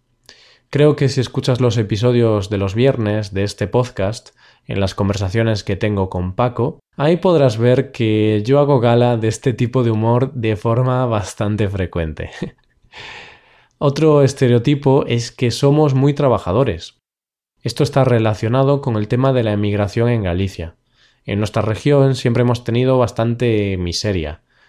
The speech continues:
por lo que muchos gallegos han tenido que emigrar a otras partes de España o a otras partes del mundo, como a América Latina a comienzos del siglo veinte o a otros países de Europa en nuestra época actual.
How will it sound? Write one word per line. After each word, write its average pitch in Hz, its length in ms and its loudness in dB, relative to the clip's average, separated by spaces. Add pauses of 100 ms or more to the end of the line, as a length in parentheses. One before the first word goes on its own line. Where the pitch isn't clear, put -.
(140)
por 101 200 -4
lo 101 100 2
que 101 120 -4
muchos 117 340 -2
gallegos 127 580 0
han 113 240 -4
tenido 127 380 0
que 104 120 -6
emigrar 120 520 0
a 113 80 -2
otras 107 260 -2
partes 107 360 -4
de 107 60 -6
España 123 580 -2 (420)
o 107 220 2
a 104 60 4
otras 107 300 -2
partes 95 380 -4
del 87 100 -2
mundo, 107 540 0
como 104 580 2
a 87 400 -4
América 95 640 -2
Latina 127 640 0
a 98 200 -2
comienzos 110 540 -2
del 101 160 -2
siglo 98 320 -4
veinte 117 560 -2 (460)
o 143 100 0
a 131 60 4
otros 156 260 2
países 131 400 0
de 127 60 0
Europa 131 500 2
en 110 160 -4
nuestra 107 300 -2
época 104 500 -2
actual. 80 680 -6